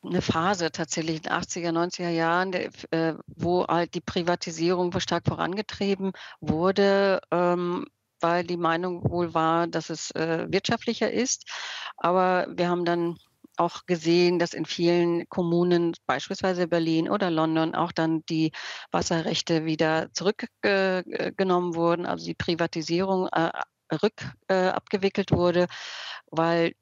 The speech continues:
deutlich wurde, es hat sich nicht verbessert. Also die Trinkwasserversorgung hat sich nicht verbessert. Tatsächlich sind die Preise oftmals gestiegen. Und das ist weltweit ein Phänomen, was, was wir sehen. Ähm, die Hoffnung besteht, dass dann die,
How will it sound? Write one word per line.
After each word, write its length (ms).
deutlich 480
wurde, 500
es 320
hat 200
sich 180
nicht 260
verbessert. 600
Also 200
die 100
Trinkwasserversorgung 880
hat 100
sich 100
nicht 180
verbessert. 440
Tatsächlich 420
sind 160
die 60
Preise 420
oftmals 500
gestiegen. 640
Und 140
das 140
ist 480
weltweit 600
ein 160
Phänomen, 560
was, 280
was 220
wir 120
sehen. 520
Ähm, 400
die 140
Hoffnung 360
besteht, 480
dass 160
dann 260
die, 320